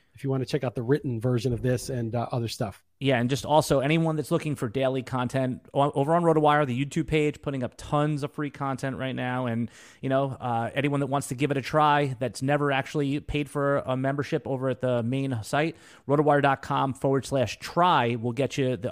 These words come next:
Speaker 2: unlock the paywall for two days. The draft kit's live over there if you wanna check that out as well.
Speaker 1: I'm still on RotoWire all the time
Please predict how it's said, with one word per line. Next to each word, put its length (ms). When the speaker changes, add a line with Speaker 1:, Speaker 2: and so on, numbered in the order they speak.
Speaker 2:
unlock 300
the 80
paywall 340
for 60
two 120
days. 200
The 80
draft 260
kit's 180
live 240
over 140
there 140
if 80
you 80
wanna 160
check 180
that 140
out 100
as 100
well. 220
Speaker 1:
I'm 140
still 240
on 160
RotoWire 420
all 140
the 80
time 400